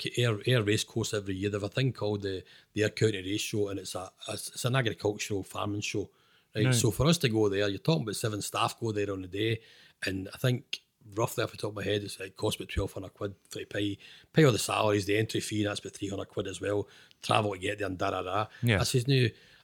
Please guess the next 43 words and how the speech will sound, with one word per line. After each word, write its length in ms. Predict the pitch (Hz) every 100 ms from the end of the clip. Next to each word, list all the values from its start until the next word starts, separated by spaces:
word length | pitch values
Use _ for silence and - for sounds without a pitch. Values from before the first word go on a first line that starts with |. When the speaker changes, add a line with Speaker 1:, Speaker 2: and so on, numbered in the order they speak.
| -
Speaker 1:
that's 120 | 165
twelve 200 | - 156
hundred 200 | 127 104
pound 260 | - 113 107
with 100 | 98
seven 240 | 120 107
people 240 | - 120 107
who 100 | 107
are 40 |
just 320 | 98 117 - _ _ -
out." 100 | 131 - _ _ _ _ _ _ _ _
Well, 160 | 135 113 - 117
roughly 260 | 135 165 110
doing 160 | 101 92
fifteen 380 | 110 - 104
quid 180 | - 101
an 160 | 95 117
hour. 80 | 113 _ 123
Speaker 2:
Mm. 240 | 107 85 -
Speaker 1:
How 140 | - 160
much 200 | 156 -
would 60 |
it 80 | 113
cost 300 | - 123 -
if 120 | 110 107
I 20 |
had 160 | 110
seven 320 | - 127 127 110
doctors 480 | 135 - 151 120
doing 240 | - 131 120
that? 140 | 113
If, 80 | -
Speaker 2:
Well, 340 | 101 98 87 78 -
Speaker 1:
if 120 | 160
you 60 | 165
Speaker 2:
yeah. 60 | -
Speaker 1:
could 180 | 117
get 260 | 104 160 170
seven 260 | 170 160 127
doctors, 460 | 131 - 110 -
even 240 | 123 113 101
one 240 | 147 175
doctor, 320 | 160 - 123